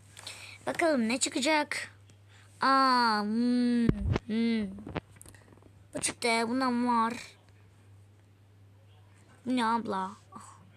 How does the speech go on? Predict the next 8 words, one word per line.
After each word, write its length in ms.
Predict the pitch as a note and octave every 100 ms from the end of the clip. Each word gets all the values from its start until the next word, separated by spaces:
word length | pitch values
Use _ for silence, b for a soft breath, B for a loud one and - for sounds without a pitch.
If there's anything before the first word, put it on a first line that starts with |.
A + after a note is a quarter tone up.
| - - - - - - - - - - - - - - F4
Ya 200 | F4 D#4+
bak 240 | D#4+ -
mesela 500 | E4+ D4+ D4 C#4 B3+
bu 40 |
olabilir. 840 | D4+ C#4 C4 A3+ A3+ A3 G#3 - - - - - - - _ - - - -
Şu, 420 | - - - D#4 - -
aa, 640 | C#4+ A#3+ G#3+ G#3 G3+ G#3+ G#3 B -
değişik. 680 | F#3+ A#3+ - - - -